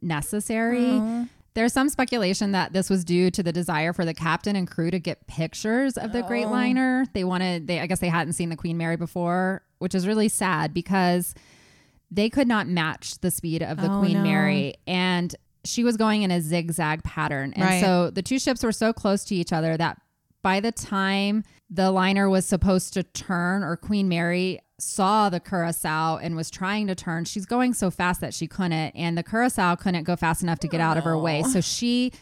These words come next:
Speaker 1: the Queen Mary, struck the cruiser right in the middle of the ship and
Speaker 2: <gasps>
Speaker 1: basically sliced it clear in half.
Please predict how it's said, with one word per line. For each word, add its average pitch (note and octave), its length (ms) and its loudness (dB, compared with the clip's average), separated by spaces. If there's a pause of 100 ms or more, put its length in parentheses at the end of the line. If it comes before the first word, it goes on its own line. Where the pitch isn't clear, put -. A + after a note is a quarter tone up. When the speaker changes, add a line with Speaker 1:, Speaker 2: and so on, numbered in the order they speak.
(100)
Speaker 1:
the E3+ 80 -4
Queen A#3 240 2
Mary, G#3 220 4
struck - 600 -2
the G#3+ 100 -2
cruiser F3+ 400 0
right E3 400 -2 (140)
in F#3 120 2
the E3+ 80 4
middle D#3+ 320 2
of C#3+ 140 -6
the D3 100 -4
ship - 380 -6
and D#3 180 -4 (360)
Speaker 2:
<gasps> - 40 -6
Speaker 1:
basically A3 380 2
sliced E3+ 460 0
it D#3+ 120 -2
clear D#3+ 260 -2
in D3 100 -2
half. C3+ 540 -8